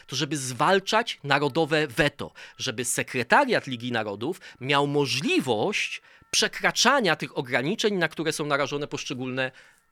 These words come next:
narody. Więc my nie mówimy o idei z siedemdziesiątego szóstego roku. My mówimy o idei z tysiąc dziewięćset dziewiętnastego roku, a opracowanej tak naprawdę jeszcze wcześniej. Ale teraz dokonujemy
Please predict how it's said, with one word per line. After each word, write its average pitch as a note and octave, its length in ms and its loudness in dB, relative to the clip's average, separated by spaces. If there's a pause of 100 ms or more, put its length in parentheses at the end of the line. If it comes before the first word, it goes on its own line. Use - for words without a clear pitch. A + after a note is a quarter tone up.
narody. B2+ 420 -2
Więc D3 220 -2
my G3 100 4
nie G3+ 100 6
mówimy A#3 420 6
o C3+ 120 4
idei A#2 440 4
z G#2+ 140 -12
siedemdziesiątego A#2 760 0
szóstego G2+ 420 -4
roku. G2 280 -6 (280)
My D#3+ 80 6
mówimy G3+ 440 4
o - 100 2
idei E3 500 2
z - 100 -8
tysiąc D#3 320 0
dziewięćset D#3 360 2
dziewiętnastego C3+ 600 0
roku, B2 340 -2 (220)
a C3 180 2
opracowanej B2 640 0
tak - 160 -2
naprawdę G#2 440 -2 (280)
jeszcze G2 300 -6
wcześniej. - 500 -12 (200)
Ale G#3+ 160 6
teraz C4 460 0
dokonujemy G#3+ 680 2